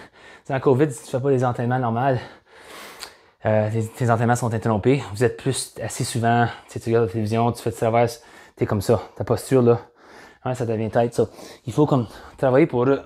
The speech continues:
re-, retourner à une posture plus normale. Ok, so, ce qu'on fait, c'est qu'on fait trois progressions.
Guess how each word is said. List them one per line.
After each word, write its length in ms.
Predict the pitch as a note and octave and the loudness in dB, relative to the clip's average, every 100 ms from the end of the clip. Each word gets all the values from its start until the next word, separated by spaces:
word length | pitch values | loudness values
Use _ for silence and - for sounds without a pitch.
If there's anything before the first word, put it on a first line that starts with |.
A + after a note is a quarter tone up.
| A#2+ | -6
re-, 440 | C#3+ C#3+ - D#3+ | -6 -6 -10 -6
retourner 480 | E3 E3+ D#3 D3+ - - - - - | 0 2 4 2 0 -14 -20 -20 -8
à 60 | B2 | -6
une 100 | B2 | 0
posture 560 | D3 - D#3+ D3 C#3 - - | 0 2 2 4 2 -4 -8
plus 200 | - F#3 | -4 0
normale. 380 | E3+ C#3 C3+ E3+ C#3 - - _ _ _ _ - - - _ - _ - | 0 2 4 2 0 -12 -20 _ _ _ _ -20 -20 -20 _ -20 _ -2
Ok, 200 | E3+ F3 | 4 4
so, 140 | - C3+ | 4 0
ce 80 | - | 0
qu'on 120 | F#3 | 0
fait, 180 | G#3 A3+ - _ _ _ - - | 2 -2 -4 _ _ _ -20 -12
c'est 80 | - | -4
qu'on 100 | D3 | 0
fait 140 | D3+ | 2
trois 240 | D3 G#3 G#3 | 2 4 4
progressions. 440 | F#3 E3 - D3 | 6 4 2 0